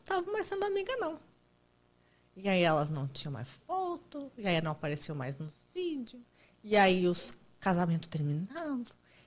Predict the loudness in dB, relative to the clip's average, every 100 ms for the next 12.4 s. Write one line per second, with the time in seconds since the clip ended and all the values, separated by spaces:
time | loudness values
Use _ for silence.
0 | _ 4 6 6 0 -6 -20 _ _ -12
1 | -2 -2 0 -2 0 0 0 -2 -6 -2
2 | 4 6 6 0 -16 _ _ -20 _ _
3 | 0 2 4 6 6 6 4 -2 -4 -4
4 | -6 -6 -12 -4 4 6 6 4 4 4
5 | 2 0 0 0 0 0 -2 -4 -4 -8
6 | -2 0 4 4 4 2 4 8 8 10
7 | 10 8 6 4 4 6 6 4 -2 -2
8 | 0 0 -2 -4 0 2 2 4 6 6
9 | 6 6 8 8 8 4 0 2 2 2
10 | 2 2 2 0 0 -2 4 6 8 6
11 | 8 8 6 4 0 2 4 4 2 4
12 | 6 8 6 0